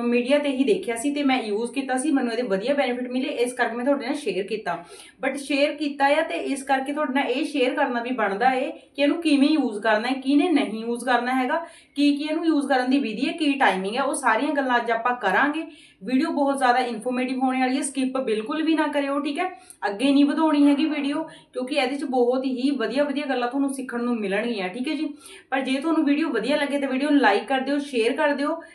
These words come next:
ਤੇ ਸਬਸਕ੍ਰਾਈਬ ਵੀ ਕਰਿਓ ਚੈਨਲ ਨੂੰ, ਠੀਕ ਹੈ ਜੀ। ਤੇ ਐਵੇਂ ਹੀ ਜਿਵੇਂ ਮੇਰੇ ਇੱਕ ਪਿਆਰੇ ਜਿਹੇ ਸਬਸਕ੍ਰਾਈਬਰ ਨੇ ਮੈਨੂੰ ਮੈਸੇਜ ਕੀਤਾ ਆ ਤੇ ਮੈਨੂੰ ਮਜਬੂਰ ਕੀਤਾ ਕਿ ਮੈਂ ਇਸ ਟੌਪਿਕ 'ਤੇ ਵੀਡੀਓ ਬਣਾਵਾਂ। ਤੁਸੀਂ ਵੀ ਐਵੇਂ ਮੈਨੂੰ ਸ-, ਉਹ ਕਰਿਆ ਕਰੋ, ਮਤਲਬ ਕਮੈਂਟ ਕਰਿਆ ਕਰੋ, ਠੀਕ ਹੈ,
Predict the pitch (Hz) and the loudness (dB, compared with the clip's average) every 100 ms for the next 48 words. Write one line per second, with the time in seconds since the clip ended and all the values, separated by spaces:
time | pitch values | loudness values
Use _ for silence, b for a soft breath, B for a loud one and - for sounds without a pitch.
0 | B - 269 277 269 254 240 220 196 262 | B -6 -2 -2 -2 -2 0 2 2 0
1 | 269 269 277 269 262 262 311 302 285 285 | 0 0 0 2 4 4 4 2 0 -2
2 | 339 B B B - 262 269 247 247 269 | -4 B B B -6 -2 0 2 2 4
3 | 285 262 262 269 269 269 269 - 262 247 | 4 4 4 4 4 0 -4 0 2 2
4 | 285 302 285 - 247 233 240 254 247 262 | 0 -2 -6 -4 2 4 4 2 0 2
5 | 240 208 247 247 247 - 226 233 320 294 | 2 0 -4 -6 -6 0 2 2 2 -2
6 | 247 - 220 233 233 240 240 B B B | -4 -4 -8 -6 -4 -6 -8 B B B
7 | B B B 233 240 233 269 330 294 - | B B B 2 2 4 2 2 0 2
8 | 247 262 269 269 - 262 269 269 262 240 | 2 2 2 0 0 -2 -2 -2 -2 -2
9 | 247 285 285 285 214 233 349 - - 262 | 0 2 4 2 2 2 0 -4 -6 -2
10 | 294 311 254 247 247 247 247 240 240 240 | 0 0 0 0 0 -2 -2 -2 -2 -4
11 | 226 240 - 220 233 240 226 220 262 285 | -8 -10 -6 -2 -2 0 2 4 4 4
12 | 233 220 208 208 214 214 220 220 247 285 | 2 2 0 -2 -2 -4 -2 -2 0 0
13 | 208 196 190 226 277 269 311 349 | 4 4 2 -2 -2 -2 -2 -4